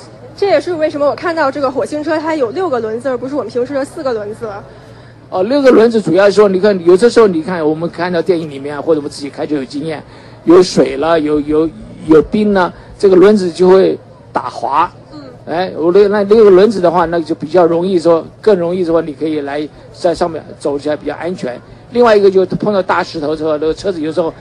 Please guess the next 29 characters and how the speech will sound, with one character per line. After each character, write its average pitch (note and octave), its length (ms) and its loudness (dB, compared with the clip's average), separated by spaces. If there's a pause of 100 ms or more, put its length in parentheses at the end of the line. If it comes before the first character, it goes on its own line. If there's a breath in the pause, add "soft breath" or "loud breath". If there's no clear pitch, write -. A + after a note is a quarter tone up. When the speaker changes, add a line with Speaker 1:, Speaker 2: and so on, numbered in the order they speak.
(440 loud breath)
Speaker 2:
卡 D#3 240 -2
在 G3+ 100 4
我 F#3 40 6
们 F3+ 100 -6
车 G#3 160 2
底 F3+ 160 -6
下， F3 220 0
有 E3 40 -8
没 E3 80 -10
有， D#3 60 -4
我 - 20 -4
们 D#3 80 -14
就 F3 80 -2
没 E3 160 -8
办 G3+ 180 -2
法 B2+ 200 -8
了， B2+ 200 -12
啊。 B2+ 200 -16
但 D#3+ 100 -10
是 E3 60 -10
六 G3 160 4
个 F3+ 80 2
轮 F3 160 -4
子 E3 80 -6
可 D#3 120 -8
以 D#3 40 -2
防 D3 260 -6
止 D3+ 120 -10
你 A2 80 -12